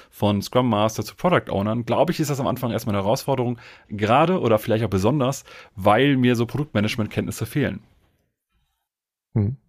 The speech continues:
Speaker 2: Und ich habe nicht so viel, ähm, Connection und Verbindung vielleicht in die gesamte Produktorganisation, ne? Also auch das sollte man nicht unterschätzen. Häufig sind Scrum Master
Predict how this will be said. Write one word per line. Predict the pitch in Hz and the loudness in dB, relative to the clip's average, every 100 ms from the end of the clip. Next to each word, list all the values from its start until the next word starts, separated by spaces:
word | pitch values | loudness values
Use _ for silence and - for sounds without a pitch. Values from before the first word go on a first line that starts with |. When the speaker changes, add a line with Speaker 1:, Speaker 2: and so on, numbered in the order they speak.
| _ _ - - - _ _ _ | _ _ -20 -20 -20 _ _ _
Speaker 2:
Und | - 143 202 | 4 4 4
ich | - - | -2 -2
habe | 160 151 | -2 0
nicht | 147 - | -2 -2
so | 143 | -4
viel, | - - 135 131 127 123 120 - | -4 -6 0 2 4 2 2 0
ähm, | 113 110 107 107 - _ - _ _ _ _ | 0 0 -2 -4 -10 _ -20 _ _ _ _
Connection | 143 123 139 - - 131 120 | 2 2 0 -4 -2 -2 0
und | 127 | -2
Verbindung | - 117 98 151 135 110 | -2 -2 0 0 0 0
vielleicht | - 113 113 | -2 -2 -2
in | - 117 | -4 -4
die | 110 | -2
gesamte | 101 101 110 - | -4 -2 -2 -2
Produktorganisation, | - - 147 - 101 101 95 95 - - - 104 98 | -4 0 -2 -2 -8 -8 -8 -10 -12 -14 -12 -10 -2
ne? | 120 202 | 0 2
Also | 123 117 | 0 -2
auch | 110 | -2
das | - 127 - | -2 -2 2
sollte | 120 127 | 0 0
man | 110 107 | -4 -6
nicht | - | -6
unterschätzen. | - 110 - - 110 | -8 -4 -4 -2 -2
Häufig | 151 156 | 0 -2
sind | 143 123 | -4 -6
Scrum | - 139 143 | -2 0 2
Master | 143 135 - 139 | 2 2 2 2